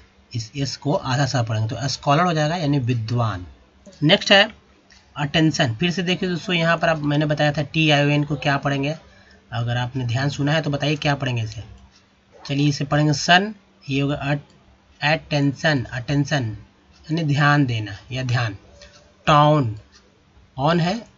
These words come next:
on, डब्ल्यू ओ डब्ल्यू एन से बना है, टी में लग गया तो टाउन हो गया शहर।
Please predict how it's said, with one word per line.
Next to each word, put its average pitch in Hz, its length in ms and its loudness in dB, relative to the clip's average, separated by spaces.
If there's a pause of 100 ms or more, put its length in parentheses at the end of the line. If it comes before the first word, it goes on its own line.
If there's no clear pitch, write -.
(120)
on, 147 140 2
डब्ल्यू 139 400 2
ओ 156 220 2
डब्ल्यू 147 320 2
एन 147 100 2
से 143 120 -6
बना 139 180 -2
है, 143 60 -2
टी 143 200 0
में 143 120 2
लग 139 140 -2
गया 135 100 -4
तो 131 60 -4
टाउन 131 300 -2
हो 139 80 -2
गया 151 140 -4
शहर। 120 460 -4